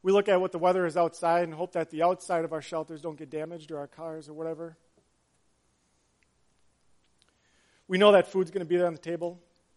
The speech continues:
We just, we just have to argue over the decision of where we're gonna go and eat. Lots and lots of comfort. And when it comes to doing without that, people kinda take the defensive side sometimes. "Wow, well, I gotta eat.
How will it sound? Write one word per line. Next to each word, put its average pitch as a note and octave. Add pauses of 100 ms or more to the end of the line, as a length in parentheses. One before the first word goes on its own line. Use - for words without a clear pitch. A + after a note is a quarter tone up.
(140)
We F#3
just, F3+
we F#3
just F#3+
have E3+
to F3
argue F3
over E3
the E3+
decision D#3+
of D3+
where F3
we're E3+
gonna D#3
go E3
and D#3+
eat. F3+ (3250)
Lots F#3+
and G3
lots F#3
of -
comfort. F#3+ (200)
And G#3
when G3
it G3
comes G#3+
to G#3+
doing G3+
without G#3
that, E3 (720)
people A3
kinda F#3+
take G3
the G3
defensive F3
side C#3
sometimes. D3 (480)
"Wow, D3 (380)
well, G3
I -
gotta G3
eat. F#3